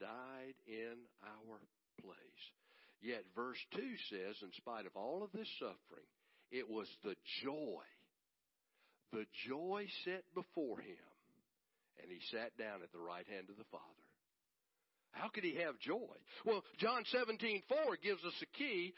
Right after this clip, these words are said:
He gives, gives us a little clue. Jesus glorified the Father on earth by completing the work, by finishing the race that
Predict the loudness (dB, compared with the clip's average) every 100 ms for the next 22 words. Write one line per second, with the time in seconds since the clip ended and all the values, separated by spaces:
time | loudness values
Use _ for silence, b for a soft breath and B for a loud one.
0 | B -2 2 0 2 -2 0 0 4 6
1 | 4 2 2 4 6 6 6 6 4 0
2 | B B 2 4 6 4 2 0 0 2
3 | 6 8 8 6 6 4 4 2 2 4
4 | 4 4 2 4 4 6 6 6 4 -2
5 | 2 2 4 0 4 4 6 4 4 6
6 | 8 8 6 4 _ -20 _ _ 2 2
7 | 6 6 6 6 4 4 4 4 6 6
8 | 4 2 -4 -6 -10 _ _ _ _ _
9 | _ _ _ _ _ -18